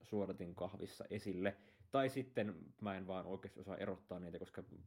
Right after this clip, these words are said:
moni, moni, jonka makuun luotan, on sanonut, että ne erot tulee esille, mutta mä en varmaan vaan oikeasti havaitse niitä. Mut mulla on semmonen tunne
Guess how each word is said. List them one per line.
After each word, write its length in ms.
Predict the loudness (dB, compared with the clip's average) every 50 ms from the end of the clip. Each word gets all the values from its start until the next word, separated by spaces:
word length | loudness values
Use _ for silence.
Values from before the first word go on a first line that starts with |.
| -8 -4
moni, 540 | -4 -4 -2 0 2 4 4 4 4 2 0 0
moni, 360 | 2 4 4 4 4 4 2
jonka 540 | 2 0 0 2 2 2 0 0 -2 -12 -14 -6
makuun 500 | -2 -2 -2 -2 0 0 0 2 4 6
luotan, 420 | 8 8 8 8 6 4 0 -2 -2
on 140 | -4 -6
sanonut, 360 | -2 -2 0 0 -2 -4 -6 -8
että 260 | -12 -12 -8 -8 -8
ne 160 | -8 -8 -10 -6
erot 320 | -4 -4 -4 -4 -4 -4
tulee 260 | -2 -2 -2 -2 -2
esille, 260 | -4 -4 -4 -6 -6 -8
mutta 160 | -8 -6 -8
mä 80 | -6
en 100 | -6 -2
varmaan 320 | -2 -2 0 -2 -2 -2 -2
vaan 120 | -2 -2
oikeasti 240 | -2 -4 -6 -10 -14
havaitse 420 | -12 -10 -6 -6 -4 -4 -4 -4
niitä. 260 | -4 -4 -4 -2 -4 -4 -4 -8 -20 -20 -20 -20 -20 -20 -20 -20 -20 -20 _ _ _ -4
Mut 340 | -4 -4 -4 -4 -10 -20 _ _ _ _ _ _ _ _ _ _ -6 0
mulla 260 | 2 4 6 6 6
on 140 | 4 4 2
semmonen 400 | 0 0 0 0 0 0 0 2
tunne 380 | 2 2 2 2 0 0 -2